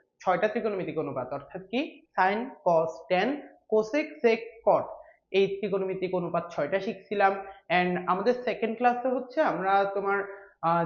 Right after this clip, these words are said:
যে ত্রিকোণমিতিক অনুপাত ছয়টার প্রত্যেকজনের পাঁচটা করে টোটাল তিরিশটা মান যেগুলো আছে ওগুলো কিভাবে খুবই ইজিলি মনে রাখা যায় ওটা নিয়ে আলোচনা করছিলাম। So আজকের ক্লাসটা মানে আজকের এই যে ত্রিকোণমিতির বেসিকের লাস্ট ক্লাস,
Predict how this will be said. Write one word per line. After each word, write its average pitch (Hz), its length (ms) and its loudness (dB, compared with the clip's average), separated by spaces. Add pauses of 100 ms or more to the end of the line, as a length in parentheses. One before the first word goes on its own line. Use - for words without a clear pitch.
যে 208 160 0
ত্রিকোণমিতিক 214 640 -2
অনুপাত 190 280 0 (120)
ছয়টার 180 420 2 (100)
প্রত্যেকজনের 214 680 -4
পাঁচটা 185 360 0
করে 180 140 -2 (120)
টোটাল 175 240 0 (120)
তিরিশটা 196 460 0
মান 220 120 0 (100)
যেগুলো 220 260 0 (120)
আছে - 220 -2 (420)
ওগুলো 208 260 2
কিভাবে 226 260 0 (100)
খুবই 262 220 0 (120)
ইজিলি 233 320 -2
মনে 202 220 -2
রাখা 165 240 -2
যায় 240 140 4 (160)
ওটা 202 200 4
নিয়ে 202 160 2
আলোচনা 151 360 0
করছিলাম। 135 360 -4 (440)
So 240 100 8 (460)
আজকের 311 320 -2
ক্লাসটা 214 420 2 (140)
মানে 175 180 -2 (320)
আজকের 208 320 -2
এই 202 100 -4
যে 226 140 0
ত্রিকোণমিতির 202 540 -4
বেসিকের 202 400 0 (100)
লাস্ট 160 320 -2
ক্লাস, 202 200 2